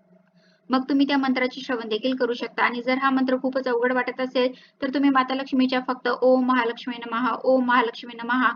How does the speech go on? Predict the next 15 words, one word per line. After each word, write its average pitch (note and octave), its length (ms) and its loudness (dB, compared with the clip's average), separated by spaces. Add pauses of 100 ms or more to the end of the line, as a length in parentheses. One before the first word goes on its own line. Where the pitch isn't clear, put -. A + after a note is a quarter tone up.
(300)
या C#4 140 6
मंत्राचा B3+ 460 0
जप A3+ 220 -4
देखील A3 220 -2
एकशे A#3 220 -4
आठ G#3+ 160 -4
वेळा A3+ 160 -4
करू A#3 220 0
शकता. A3 320 -6
हा A#3+ 160 0
मंत्र B3 280 -2
म्हटल्यामुळे B3+ 460 -2
आपल्या A#3 240 -4
घरामध्ये A#3 420 -4
कधीच B3 280 -4